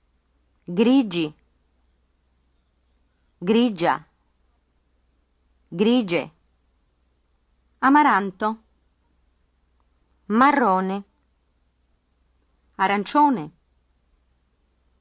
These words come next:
Speaker 1: Beige.
Speaker 2: Rosa.
Speaker 1: Chiaro. Chiari.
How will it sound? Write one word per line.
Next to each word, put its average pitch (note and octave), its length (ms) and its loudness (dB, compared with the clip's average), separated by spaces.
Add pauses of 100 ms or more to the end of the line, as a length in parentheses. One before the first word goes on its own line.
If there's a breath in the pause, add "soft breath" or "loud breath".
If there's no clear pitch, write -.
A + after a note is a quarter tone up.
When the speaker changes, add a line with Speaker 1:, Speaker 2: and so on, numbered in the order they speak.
Speaker 1:
Beige. G3 680 -2 (1500)
Speaker 2:
Rosa. G#3 600 -2 (1500)
Speaker 1:
Chiaro. A3 640 0 (1700)
Chiari. G3+ 640 0